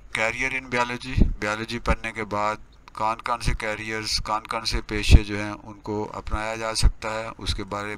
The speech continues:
में मुफस्सिल बात की गई है। फिर कुरान and biology, कुरान पाक के अंदर बायोलॉजी के हवाले से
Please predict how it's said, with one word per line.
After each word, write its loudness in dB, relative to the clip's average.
में -10
मुफस्सिल 10
बात -4
की -6
गई -4
है। 10
फिर 12
कुरान 2
and -14
biology, 0
कुरान -2
पाक 2
के 2
अंदर 0
बायोलॉजी -6
के -4
हवाले -4
से -2